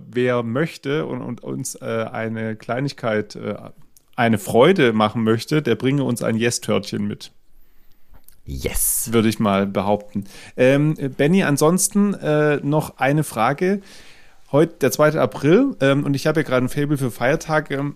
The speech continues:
Speaker 1: Äh, heut ist der, äh, National Peanut Butter and Jelly Day. Der
Speaker 2: Oh,
Speaker 1: Tag des
Speaker 2: mein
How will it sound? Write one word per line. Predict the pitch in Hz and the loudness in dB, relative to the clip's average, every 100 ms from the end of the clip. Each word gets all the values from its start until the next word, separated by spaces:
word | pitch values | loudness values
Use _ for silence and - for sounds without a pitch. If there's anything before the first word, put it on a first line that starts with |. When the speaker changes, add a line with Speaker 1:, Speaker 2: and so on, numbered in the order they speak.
| - | -6
Speaker 1:
Äh, | 131 127 | 2 2
heut | 123 151 175 | 2 2 2
ist | 160 147 - | 2 -2 2
der, | 135 127 127 - - - | 4 4 2 -10 -16 -2
äh, | 123 | 0
National | 117 120 156 - 196 185 170 | 2 4 4 4 4 4 2
Peanut | - 180 185 165 120 | 0 0 2 2 2
Butter | 131 139 156 | 0 2 0
and | - 120 - | 0 -2 2
Jelly | 127 156 123 | 4 4 2
Day. | 107 98 90 - - - - - - - | 2 2 0 -6 -20 -20 -20 -20 -20 -6
Der | 104 | -4
Speaker 2:
Oh, | |
Speaker 1:
Tag | 107 117 92 | 0 0 0
des | 123 - | -2 0
Speaker 2:
mein | 123 - 101 98 | 0 0 2 2